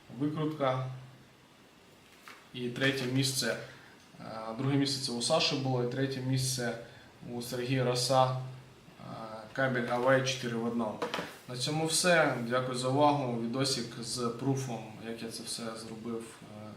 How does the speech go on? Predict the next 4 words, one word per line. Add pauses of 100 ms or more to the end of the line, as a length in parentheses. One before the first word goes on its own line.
(380)
буде
на
Ютубі (560)
збережений.